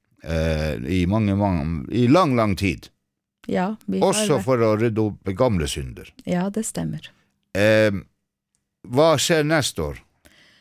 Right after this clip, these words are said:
Speaker 1: F-, har dere styr på det da? Blir det levert to-, tjueandre februar neste år?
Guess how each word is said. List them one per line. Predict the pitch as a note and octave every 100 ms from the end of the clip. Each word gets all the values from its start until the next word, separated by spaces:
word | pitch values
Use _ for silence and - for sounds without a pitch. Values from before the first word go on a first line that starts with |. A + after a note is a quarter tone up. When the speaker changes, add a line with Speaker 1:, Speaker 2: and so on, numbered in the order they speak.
| _ _ _ C#2
Speaker 1:
F-, | D#2 G#2 G2+
har | D3 D3+
dere | C#3 - C3
styr | - - D3+ B2
på | D#2 - F#2+
det | G2+
da? | F#2 B2 F#2+
Blir | E2+ F2
det | F2
levert | F2+ A#2+ C3+ F2 -
to-, | F#2+ G2+
tjueandre | E2 G2+ F#2+ F2 G2 D#2+ D#2
februar | E2 D#2+ E2 D#2
neste | F2 G2 - -
år? | -